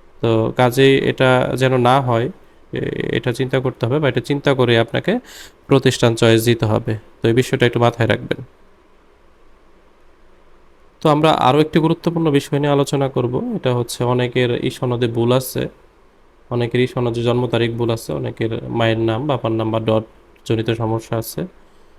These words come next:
তো তাদের উদ্দেশ্যে যে বিষয়টা বলবো, আপনার এই সনদে যদি জন্ম তারিখ, আপনার এই সনদে যদি জন্ম তারিখ ভুল থাকে, আপনার এই সনদে যদি জন্ম তারিখ ভুল থাকে,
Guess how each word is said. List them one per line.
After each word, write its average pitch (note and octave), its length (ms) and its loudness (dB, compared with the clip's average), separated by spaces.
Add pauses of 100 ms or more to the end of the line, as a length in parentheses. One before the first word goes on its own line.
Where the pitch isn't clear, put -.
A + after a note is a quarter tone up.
(160)
তো B2 100 0
তাদের B2 320 4
উদ্দেশ্যে D#3 440 2
যে C#3 140 4
বিষয়টা C3+ 400 2
বলবো, C#3 260 0
আপনার C3 260 2
এই C3+ 120 4
সনদে C#3 420 4
যদি C3+ 260 2
জন্ম C3+ 440 4
তারিখ, B2 380 2 (1120)
আপনার B2 280 0
এই C3+ 100 4
সনদে C3 360 2
যদি C3 220 0
জন্ম C3 300 2
তারিখ B2+ 280 2
ভুল B2 220 0
থাকে, B2 440 0 (2750)
আপনার B2+ 320 2
এই C3+ 80 4
সনদে C#3 360 0
যদি C#3 240 -2
জন্ম C3+ 280 2
তারিখ C3 260 2
ভুল B2+ 200 0
থাকে, - 340 -6